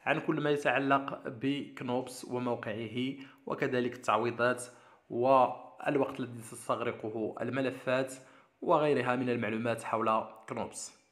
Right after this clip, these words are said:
إذن أول شيء سوف نتحدث عليه هو تسجيل في كنوبس. عندما تقدم الوثائق لكنوبس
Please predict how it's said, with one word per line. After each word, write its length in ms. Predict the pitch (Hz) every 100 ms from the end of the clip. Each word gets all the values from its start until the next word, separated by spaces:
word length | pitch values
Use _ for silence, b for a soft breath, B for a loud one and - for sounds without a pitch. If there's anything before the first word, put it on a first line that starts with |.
| B B B - _ _ _ _ _ _ - -
إذن 260 | 123 185 202
أول 340 | - 202 160
شيء 180 | 175 165
سوف 180 | 151 151
نتحدث 540 | 139 - 135 120 -
عليه 280 | 120 180 190
هو 460 | 131 160 175 175 -
تسجيل 400 | - 120 151 -
في 120 | -
كنوبس. 540 | 131 95 - - -
عندما 540 | 165 165 160 143 113 -
تقدم 380 | - 120 117 123
الوثائق 520 | 113 107 110 87 107
لكنوبس 520 | 104 123 190 196 -